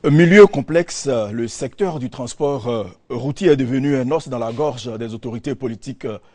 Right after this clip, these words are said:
et administratives. Le secteur est miné par, euh, plusieurs maux, raquettes, euh, bagarres, désordre, extrême pauvreté des chauffeurs qui meurent dans l'indifférence.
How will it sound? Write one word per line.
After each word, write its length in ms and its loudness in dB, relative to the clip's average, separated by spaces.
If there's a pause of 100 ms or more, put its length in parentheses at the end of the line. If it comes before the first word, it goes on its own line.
(380)
et 100 2
administratives. 880 -4 (640)
Le 140 -4
secteur 400 -2
est 120 -2
miné 320 -4
par, 360 -6
euh, 120 -6
plusieurs 520 -2
maux, 260 -4 (480)
raquettes, 800 -6
euh, 60 -6
bagarres, 720 -2
désordre, 600 -6 (480)
extrême 340 0
pauvreté 380 -2
des 120 2
chauffeurs 360 -4
qui 140 -10
meurent 360 -2
dans 140 0
l'indifférence. 760 -4